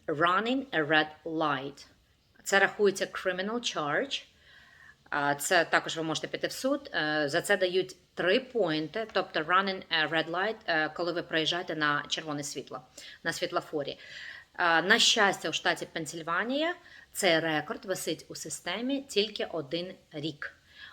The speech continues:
А через один рік він щезає, і ваше страхування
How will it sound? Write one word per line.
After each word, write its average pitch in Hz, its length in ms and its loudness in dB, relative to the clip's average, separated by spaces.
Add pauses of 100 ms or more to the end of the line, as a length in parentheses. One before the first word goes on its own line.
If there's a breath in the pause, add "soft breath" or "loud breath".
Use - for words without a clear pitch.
(120)
А 156 240 0
через 160 340 2
один 160 260 0
рік 330 320 -4 (100)
він 180 160 -2
щезає, 208 680 4
і 175 100 -4
ваше 170 280 2
страхування 254 920 -4